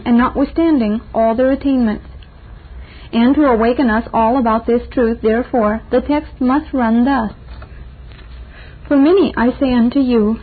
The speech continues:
shall seek to enter in, and shall not be able." See you not yet that the professor is in danger, and that those words, "I say unto you," are a prophecy of the everlasting perdition of some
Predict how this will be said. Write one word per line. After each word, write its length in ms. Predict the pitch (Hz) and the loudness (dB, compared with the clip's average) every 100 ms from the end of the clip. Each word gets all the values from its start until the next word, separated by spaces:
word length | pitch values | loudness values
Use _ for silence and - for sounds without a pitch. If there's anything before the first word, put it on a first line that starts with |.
| - | -4
shall 200 | 269 262 | -2 0
seek 200 | - 349 - | 0 0 0
to 180 | 349 | 0
enter 300 | 254 277 262 | 2 0 0
in, 340 | 277 311 196 220 - | 2 2 0 -4 -2
and 120 | 247 | -2
shall 140 | 247 285 | 2 2
not 140 | 220 226 | 0 0
be 140 | 233 | 0
able." 320 | 247 220 202 - - - - - - - - - - - - | 2 2 -4 -8 -18 -20 -20 -20 -20 -20 -20 -18 -18 -18 -2
See 320 | 302 339 349 339 - | 4 6 4 2 -8
you 280 | - 269 247 | 0 2 4
not 280 | 240 254 - | 4 2 2
yet 240 | 254 330 - | 2 2 0
that 180 | 233 226 | -4 -2
the 100 | 233 | -4
professor 540 | 226 233 - 311 226 | -2 -2 0 0 0
is 240 | 214 247 254 | 0 0 2
in 140 | 285 | 4
danger, 500 | 269 285 311 302 202 196 - - | 4 4 2 0 -4 -6 -14 -2
and 140 | 240 | 2
that 200 | 233 233 | 4 2
those 240 | 254 285 285 | 2 0 2
words, 400 | 262 285 220 196 - - | 2 2 0 -2 -10 -8
"I 180 | 226 233 247 | -2 -2 0
say 140 | 269 | 0
unto 240 | 233 214 226 | 2 0 0
you," 420 | 247 311 226 226 - - | 2 2 2 -2 -8 -8
are 160 | 233 254 | -2 0
a 60 | |
prophecy 760 | 247 311 381 339 240 226 220 247 - | 0 0 2 0 -2 -2 -2 -2 -2
of 200 | 240 226 | -2 0
the 220 | 240 - | -2 -2
everlasting 640 | 269 320 277 233 - 254 | 0 0 2 0 -2 -4
perdition 500 | 240 247 247 294 240 | -2 0 0 0 0
of 160 | 220 208 - | -2 -4 -2
some 300 | 311 202 | 0 0